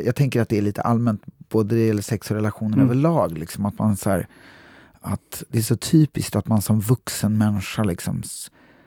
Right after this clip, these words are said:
Speaker 1: slutar prata om de viktigaste sakerna med den som är absolut närmast. Och det tycker jag är väl liksom kanske liksom ett återkommande jätterisigt misstag som är så här,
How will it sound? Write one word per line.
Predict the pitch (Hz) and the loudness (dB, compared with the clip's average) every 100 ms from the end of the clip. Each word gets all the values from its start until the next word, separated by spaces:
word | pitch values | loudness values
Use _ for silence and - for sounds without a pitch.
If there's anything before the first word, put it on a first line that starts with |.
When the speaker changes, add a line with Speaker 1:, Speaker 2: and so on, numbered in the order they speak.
| _ - | _ -18
Speaker 1:
slutar | - 120 101 - 110 | -2 2 2 0 -2
prata | - 110 101 104 | 2 2 2 0
om | 101 | 0
de | 104 107 | 0 2
viktigaste | 107 - - 120 101 - | 0 -4 -4 -2 -2 -2
sakerna | 131 120 - 110 | 0 0 0 -2
med | 104 | 0
den | 101 98 | -2 -2
som | 110 | -2
är | 104 | -4
absolut | - 110 104 | -2 -4 -4
närmast. | 110 104 98 117 117 53 - - - _ - - - | -2 0 0 -2 -4 -4 -12 -14 -20 _ -20 -20 -4
Och | 120 | -2
det | 120 151 143 | 0 2 2
tycker | - 123 131 | 0 -4 0
jag | 110 | 0
är | |
väl | 104 | 0
liksom | 104 - 110 101 | -4 -4 -6 -4
kanske | 110 107 107 | -4 -4 -4
liksom | 110 107 117 | -4 -6 -4
ett | 107 - | -6 -6
återkommande | - 127 113 - - - 135 131 120 110 98 - _ _ _ | 0 0 0 -2 -4 0 0 4 4 4 0 -4 _ _ _
jätterisigt | - 110 98 _ 107 107 104 - 95 - | -4 -2 -2 _ -4 -2 -4 -6 -10 -6
misstag | 92 - - 101 76 95 - _ | -8 -8 -2 -2 -2 -10 -14 _
som | - 117 | -6 -2
är | 101 98 | 0 -2
så | - | -2
här, | 90 90 | -4 -4